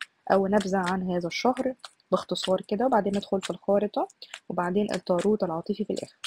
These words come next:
مواليد برج الحمل شهر يوليو ألفين أربعة وعشرين، أول حاجة عندنا أنتوا حاسين إن الحياة واقف، بالذات في العلاقات. يعني أنتوا ممكن تكونوا في علاقة عاطفية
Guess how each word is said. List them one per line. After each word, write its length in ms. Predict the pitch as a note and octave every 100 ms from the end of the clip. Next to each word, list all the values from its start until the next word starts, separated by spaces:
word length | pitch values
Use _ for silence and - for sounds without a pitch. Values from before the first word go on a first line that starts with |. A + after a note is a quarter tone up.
| - _ _ _ _ _ _ - - _ - - _ -
مواليد 320 | F#3+ G3+ G#3+
برج 160 | F3 F3
الحمل 420 | - - A#3+ C#4 - _ -
شهر 300 | - A#3 -
يوليو 420 | F3+ G#3+ G#3+ A3 -
ألفين 300 | F#3 G#3+ F#3+
أربعة 440 | E3+ G3 G3+ G3
وعشرين، 580 | F3 E3 - A3+ C4+ C#4+ _ _ _ _ - B3
أول 320 | C4 C4 B3+
حاجة 280 | - A#3+ G#3
عندنا 540 | F#3 F#3 G#3+ A3+ A#3
أنتوا 180 | G3+ G3
حاسين 360 | - - A3+
إن 180 | A3 G3+
الحياة 480 | F3 - F3 F#3+ G#3+
واقف، 500 | G#3+ G3 - - _
بالذات 500 | - D#3 E3+ G3+ G#3
في 80 | -
العلاقات. 600 | F#3+ G3 G3 G3 F3 - - _ _ _ -
يعني 320 | F3+ F3 -
أنتوا 220 | F3+ F#3+
ممكن 200 | G#3+ -
تكونوا 420 | F#3 F#3+ A3 A3+ A3
في 120 | F#3
علاقة 380 | F3 G#3 - F3+
عاطفية 460 | F3+ F3 G#3 A3